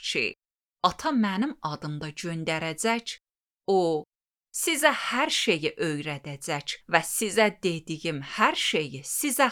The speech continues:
xatırladacaq. Sizin üçün barış qoyuram. Öz barışımı sizə verirəm. Mənim sizə verdiyim, dünyanın sizə verdiyi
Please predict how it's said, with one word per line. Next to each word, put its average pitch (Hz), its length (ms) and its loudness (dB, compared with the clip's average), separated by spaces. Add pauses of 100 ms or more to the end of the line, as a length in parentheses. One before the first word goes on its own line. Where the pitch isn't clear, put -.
xatırladacaq. 139 1040 -6 (1700)
Sizin 339 440 0
üçün 214 480 -2 (120)
barış 165 440 6
qoyuram. 160 560 0 (880)
Öz 247 320 8
barışımı 165 680 0
sizə 151 500 -2
verirəm. 135 520 -10 (1700)
Mənim 277 380 6
sizə 165 400 2 (100)
verdiyim, 143 560 -6 (520)
dünyanın 220 640 6
sizə 139 500 -2
verdiyi 175 540 -4